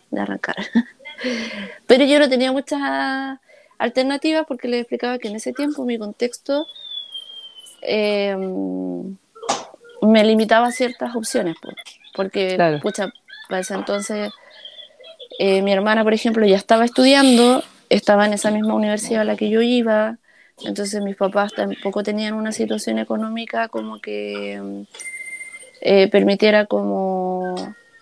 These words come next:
Speaker 1: a lo mejor optar a otras opciones, porque fue así como, eh, "Loreto, estudia lo que quieras, pero en la misma ciudad que tu hermana, porque, em, no nos va a alcanzar sino para pagar en,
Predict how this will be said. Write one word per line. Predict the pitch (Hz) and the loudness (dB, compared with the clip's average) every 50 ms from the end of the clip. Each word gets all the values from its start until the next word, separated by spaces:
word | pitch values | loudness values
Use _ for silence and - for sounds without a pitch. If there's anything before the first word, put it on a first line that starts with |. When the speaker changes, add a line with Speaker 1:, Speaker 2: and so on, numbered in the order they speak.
| - - - - | -20 -14 -6 -4
Speaker 1:
a | 190 190 | -2 -2
lo | 190 | -2
mejor | 190 196 - 214 202 | -2 -2 -2 -2 -2
optar | 202 - - 226 214 226 | -2 0 2 4 4 4
a | 226 | 4
otras | 226 - 226 226 | 2 2 -2 -2
opciones, | 220 - - 277 262 262 | -2 -2 -2 -2 -2 -2
porque | - 240 226 - 220 | -4 -6 -6 -6 -6
fue | - 220 | -6 -6
así | 214 - 220 | -6 -6 -6
como, | - 220 214 208 208 202 202 208 - _ - - - - _ _ _ _ - | -6 -6 -6 -4 -4 -6 -6 -8 -10 _ -20 -20 -20 -20 _ _ _ _ -2
eh, | 196 196 196 | 0 0 2
"Loreto, | 196 196 196 208 214 220 | 2 2 2 2 0 -2
estudia | 220 - - 214 202 196 190 | -2 0 2 2 2 2 0
lo | 196 190 | -2 -2
que | - 185 | -4 -4
quieras, | 185 - 233 254 269 302 320 320 - - - - | 2 2 2 4 4 2 -2 -2 -6 -10 -4 -2
pero | 220 214 208 208 208 208 208 208 208 202 202 202 202 196 196 196 196 208 - - | -2 0 0 -2 -2 -2 -2 -2 -2 -2 -2 -2 -2 -2 -2 -4 -4 -6 -6 -6
en | - - 196 202 | -6 -4 -2 -2
la | 196 | -2
misma | 208 214 220 226 | -2 -2 -2 -4
ciudad | 220 - 214 214 208 | -4 -2 -2 -2 -2
que | 214 208 | -2 -2
tu | - 185 | -4 -2
hermana, | 175 180 190 226 247 262 269 277 269 269 | -2 -2 -2 0 0 0 0 -2 -2 -2
porque, | 247 233 220 - - 220 214 214 226 226 - _ _ _ _ _ - | -2 -2 -4 -4 -4 -2 -2 -2 -2 -4 -6 _ _ _ _ _ -2
em, | 208 196 190 190 190 190 185 185 185 185 180 180 175 175 175 170 170 170 - 170 165 165 175 180 _ _ _ _ _ _ _ _ _ _ _ _ _ _ _ _ _ _ _ _ _ _ _ _ _ - - - | 0 0 2 2 2 0 0 0 0 -2 -2 -2 -2 -2 0 0 -2 -2 -2 -4 -4 -6 -8 -10 _ _ _ _ _ _ _ _ _ _ _ _ _ _ _ _ _ _ _ _ _ _ _ _ _ -20 -8 0
no | - 196 202 | 2 4 4
nos | 214 208 | 6 6
va | 202 | 4
a | 202 | 4
alcanzar | 202 - 190 185 - 214 208 | 4 4 2 2 2 0 0
sino | - 233 220 220 220 220 | 2 0 0 0 0 2
para | - 226 220 214 208 | 2 2 2 2 2
pagar | 208 202 202 202 202 | 0 0 0 0 -2
en, | 202 202 202 202 208 - | -2 -4 -4 -4 -6 -8